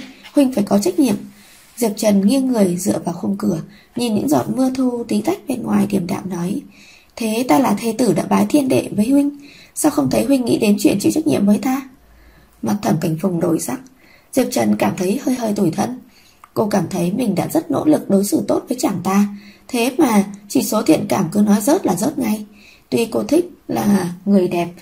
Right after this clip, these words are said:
đúng là có làm chút chuyện vì người đẹp thì cũng sẽ vui vẻ, nhưng không hiểu tại sao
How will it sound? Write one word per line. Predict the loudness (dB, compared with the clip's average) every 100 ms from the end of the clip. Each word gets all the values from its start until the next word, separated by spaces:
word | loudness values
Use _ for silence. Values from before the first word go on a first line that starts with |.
| -20 -20 -20 _ _ _
đúng | 4 6 6
là | 2 2
có | 2 4 4
làm | 4 2
chút | 2
chuyện | 2 2 4
vì | 4
người | 4 2
đẹp | 2 0 -4
thì | -6
cũng | -6 -6
sẽ | -6 -4
vui | 0 2
vẻ, | 2 -2 -8 -20 -20 -10
nhưng | -6 -4 -4 0
không | 0 2
hiểu | 0 -2
tại | -6
sao | -6 -4